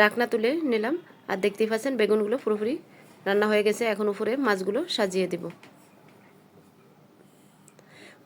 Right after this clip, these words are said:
গরম ভাতের সাথে বেগুন দিয়ে এরকম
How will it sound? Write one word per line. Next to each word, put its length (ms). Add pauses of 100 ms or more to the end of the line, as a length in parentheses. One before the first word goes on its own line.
(100)
গরম 240
ভাতের 280
সাথে 240 (880)
বেগুন 340 (100)
দিয়ে 180 (680)
এরকম 260